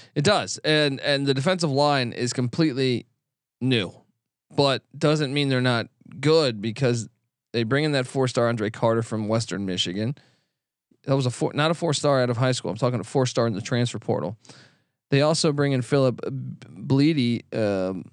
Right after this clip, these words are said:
from Texas Tech. They got the Louisville transfer coming in, in, in, uh, on the defensive line and a West Virginia tran-, they, they have guys coming in that potentially have had starts before, but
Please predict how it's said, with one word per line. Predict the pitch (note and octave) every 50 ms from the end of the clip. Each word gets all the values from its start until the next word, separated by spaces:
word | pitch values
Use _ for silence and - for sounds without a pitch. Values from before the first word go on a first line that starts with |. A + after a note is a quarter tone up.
| - - _ _ -
from | - - C#3+ C3 B2+
Texas | - D#3+ C#3+ - - B2+ A2 -
Tech. | - - - E3+ E3 C#3 A2+ - - C3 _ -
They | C#3 B2+
got | B2+ B2 B2
the | - A2+
Louisville | A2+ C3 D3 F3 F3+ E3 D3 C3
transfer | A#2+ - C#3+ B2 A#2 A2+ A2+ - A#2
coming | A2+ - C3 A#2 A2 A2 A2 A2
in, | A2 G#2+ G#2 G#2
in, | - - A#2 A2+ G2+
in, | - - A2+ A2 G#2 G2 F#2 A2+ _ _ _ _ _ _ _ _ _ _ _ _ _ - A2+
uh, | A2+ A2 G2 F#2 F#2 F2+
on | E2+ B2+ B2
the | A#2+ A2+
defensive | A#2+ A#2+ B2+ A#2 A2+ - A#2
line | A2+ A2 A2 A2+ A#2 A#2+
and | A2 - C3 B2+
a | B2
West | A#2+ C3 C3+ C3 -
Virginia | C3+ B2+ C3 E3 F#3+ F#3
tran-, | D3 - A#2 F#2
they, | C3 C3+ C#3
they | C3+ D3 D3+ D3
have | D3+ G3+ A3+ A3+ F3+ D3
guys | C3+ D3 E3 F#3+ G3 F#3 D#3
coming | - - - F#3 F3 E3 C#3+ C3
in | C3+ D3+ E3 E3 C#3+ C3
that | B2 B2+ B2 A#2
potentially | C3+ B2+ A#2 - E3 E3+ F3 - E3 D3+ C3+
have | A#2+ B2+ C#3 C#3 C3+
had | C#3+ D3+ C#3 A#2+
starts | - - - D#3 D3+ D3 C3+ -
before, | - B2 A#2 A2 - C#3+ D3+ D#3+ E3 E3
but | C#3 C#3 B2+ G#2+